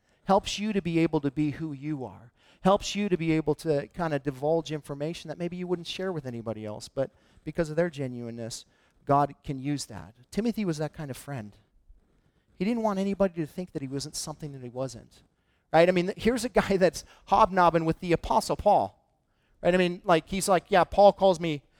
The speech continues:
uh, son. You know, Paul calls me, I'm his, his son in the faith," kind of thing. You know, he,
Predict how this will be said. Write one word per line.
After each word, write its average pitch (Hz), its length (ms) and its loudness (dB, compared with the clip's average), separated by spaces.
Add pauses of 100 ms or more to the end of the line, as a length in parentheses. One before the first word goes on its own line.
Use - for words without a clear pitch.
(280)
uh, 139 260 6 (200)
son. 123 560 -2 (180)
You 147 120 -2
know, 143 100 0
Paul 185 260 4
calls 170 300 2
me, 156 240 -4
I'm 170 180 2
his, 151 300 -2 (260)
his 147 160 -6
son 175 260 0
in 151 100 -2
the 131 80 -6
faith," 160 400 -2
kind 143 200 0
of 123 100 -6
thing. 139 280 -4
You 143 60 -8
know, 143 120 -4 (300)
he, 196 80 -8